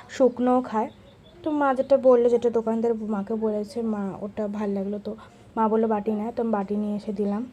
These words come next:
তো এটাকে আবার দুই বাটিতেই ইয়ে করছে, আর চিকু মিকু শুকছে, ওটার গন্ধটাও ভালো ছিল। এই যে মা আবার বেশি দিল না,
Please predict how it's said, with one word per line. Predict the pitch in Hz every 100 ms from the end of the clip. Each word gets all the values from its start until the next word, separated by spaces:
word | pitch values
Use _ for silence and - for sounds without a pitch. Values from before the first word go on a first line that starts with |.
| - - - -
তো | 226
এটাকে | 214 208 214
আবার | 220 202
দুই | 220
বাটিতেই | 208 196 202 - 214 220 226
ইয়ে | 202
করছে, | 208 214 269
আর | 262
চিকু | 226
মিকু | 220 220
শুকছে, | 233 233 220 - 294
ওটার | 285 277 254
গন্ধটাও | 233 226 233 240 233
ভালো | 214 208
ছিল। | 214 220 202 - - - - - - - - - - 240
এই |
যে | 208
মা | 208 208 202
আবার | 208 214 220 214
বেশি | 214 208 233
দিল | 214 208
না, | 208